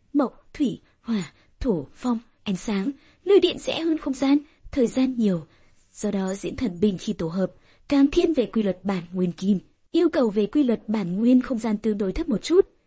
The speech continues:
Ta cảm ngộ quy luật bản nguyên không gian đủ để thi triển tầng thứ năm rồi. Nhưng,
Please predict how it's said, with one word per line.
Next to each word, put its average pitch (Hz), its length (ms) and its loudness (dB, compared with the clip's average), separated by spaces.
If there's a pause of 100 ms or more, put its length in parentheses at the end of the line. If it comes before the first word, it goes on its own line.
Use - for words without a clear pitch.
(380)
Ta 359 140 -2
cảm 214 200 -4
ngộ 190 180 -4
quy 247 160 -4
luật 202 220 -2
bản 190 200 -2
nguyên 196 160 -2
không 254 220 -2
gian 247 260 0
đủ 247 200 2 (240)
để 233 220 2
thi 311 120 -2
triển 294 280 -2
tầng 196 200 -4
thứ 190 120 -2
năm 302 220 0
rồi. 240 320 -2 (640)
Nhưng, 359 240 2